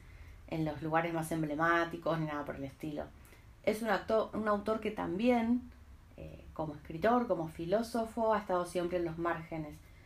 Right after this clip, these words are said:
Muchas veces fue, eh, fue considerado ni siquiera filósofo por otros,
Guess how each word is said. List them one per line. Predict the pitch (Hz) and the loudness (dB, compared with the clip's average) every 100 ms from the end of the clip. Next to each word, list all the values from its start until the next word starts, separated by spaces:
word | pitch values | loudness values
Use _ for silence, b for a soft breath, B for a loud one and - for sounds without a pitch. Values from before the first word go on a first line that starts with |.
| b b - - | b b -16 2
Muchas | 247 277 254 | 4 4 2
veces | 208 240 240 190 226 - - - - - - - - | 4 2 4 4 4 2 -8 -16 -18 -18 -18 -18 -6
fue, | 202 190 196 202 - | 6 8 8 6 0
eh, | 160 156 151 58 - - - - - - - - | -2 -4 -4 -4 -6 -12 -20 -18 -14 -14 -12 -2
fue | 202 202 - | 0 0 -4
considerado | 170 165 - 165 170 202 202 185 160 - - - - | -4 -4 -2 2 8 10 10 8 6 0 -8 -18 -10
ni | - | -8
siquiera | 165 160 214 220 | -8 -2 2 4
filósofo | - 180 202 190 - 165 | 4 4 4 2 -2 -2
por | 160 160 | 0 -2
otros, | 160 160 160 | -2 -4 -8